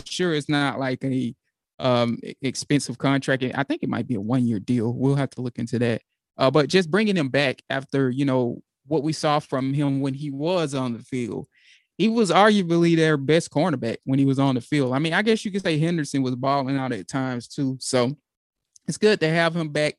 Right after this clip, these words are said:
Good to have that depth, good competition, good to have a veteran within a very young group. I mean, that's the issue is they, they're so young at the secondary or in the secondary in general.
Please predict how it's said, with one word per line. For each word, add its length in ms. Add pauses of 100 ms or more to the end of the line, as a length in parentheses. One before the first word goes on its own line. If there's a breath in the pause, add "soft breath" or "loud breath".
Good 180
to 60
have 240
that 220
depth, 280
good 220 (180)
competition, 760 (440 loud breath)
good 200
to 80
have 260
a 80
veteran 600 (280)
within 380
a 100
very 300
young 300
group. 300 (160)
I 80
mean, 140
that's 160
the 180
issue 240
is 100
they, 180 (120)
they're 180
so 200
young 480
at 140 (340)
the 100
secondary 680
or 200
in 140
the 80
secondary 580
in 100
general. 340